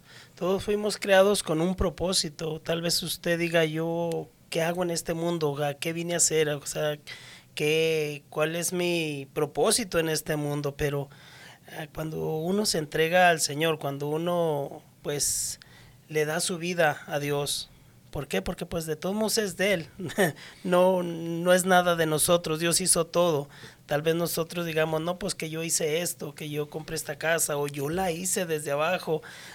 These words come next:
ah, o cualquier cosa, pero, pues, todo es de Dios, Dios hizo todo. Nada hay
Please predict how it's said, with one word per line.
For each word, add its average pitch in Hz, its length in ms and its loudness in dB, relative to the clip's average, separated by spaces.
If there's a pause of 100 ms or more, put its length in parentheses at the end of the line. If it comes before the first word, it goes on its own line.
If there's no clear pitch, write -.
(140)
ah, 135 720 -2 (300)
o 143 800 0
cualquier 233 440 2
cosa, 208 480 4 (400)
pero, 160 240 -4
pues, 156 320 -4
todo 202 240 -4
es 190 100 -4
de 190 120 -2
Dios, 170 340 -6
Dios 185 240 0
hizo 185 220 -2
todo. 175 400 0 (460)
Nada 185 840 4
hay 175 280 0